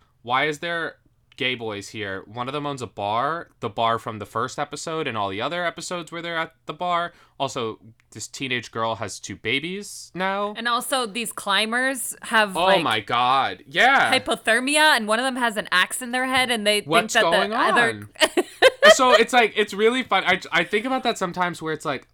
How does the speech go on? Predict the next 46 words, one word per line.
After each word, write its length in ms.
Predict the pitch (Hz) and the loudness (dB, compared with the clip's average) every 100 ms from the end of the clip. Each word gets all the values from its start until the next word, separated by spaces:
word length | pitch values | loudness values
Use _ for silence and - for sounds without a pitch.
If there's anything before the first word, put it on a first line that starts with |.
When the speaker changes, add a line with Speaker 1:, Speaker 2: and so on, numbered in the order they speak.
| - | -2
Speaker 1:
obviously 420 | 156 175 160 139 | -2 0 -4 -6
you 220 | 123 123 | -6 -6
and 100 | 120 | -4
I 140 | 113 110 | -4 -4
have, 200 | 113 104 | -4 -6
like, 340 | 107 95 - _ _ _ | -6 -8 -10 _ _ _
watched 320 | 117 123 - | -2 -2 -4
Grey's 480 | 110 95 87 - - _ _ _ _ | -8 -6 -6 -10 -18 _ _ _ _
more 220 | 123 120 | -6 -6
times 300 | 113 117 101 | -6 -10 -10
than 100 | 104 | -12
we 100 | 98 | -12
can 160 | 90 95 | -14 -16
count. 280 | 92 82 - _ _ _ _ _ | -14 -14 -14 _ _ _ _ _
So 200 | - 147 | -6 -4
for 180 | 139 - | -4 0
us, 240 | 196 175 | 2 2
it's 180 | 135 - | 0 -4
not 280 | 147 139 - | 2 2 0
hard 360 | - 143 160 110 | -2 2 2 0
to 80 | 117 | -8
just 180 | 110 - | -10 -6
kinda 200 | 117 107 | -6 -4
watch 240 | 101 104 | -4 -4
a 60 | 104 | -6
random 340 | 95 92 90 | -8 -8 -6
episode. 400 | 107 - - 95 | -10 -8 -10 -8
But 120 | 131 | -2
I 80 | 139 | -2
was 100 | 139 | -2
thinking, 340 | - 156 156 131 | -4 -6 -4 -6
'cause 140 | 127 | -4
I 100 | 123 | -4
know 100 | 135 | -4
people 260 | 135 139 127 | -10 -10 -10
who, 280 | 123 110 - | -8 -10 -8
like, 140 | 113 | -6
I 60 | 113 | -4
have 120 | 110 | -4
friends 240 | - 117 - | -6 -8 -8
who 80 | |
listen 240 | 107 101 107 | -10 -10 -14
to 60 | |
the 60 | - | -10
podcast 480 | 123 131 131 107 - | -8 -6 -6 -8 -10
who 280 | 104 95 | -10 -10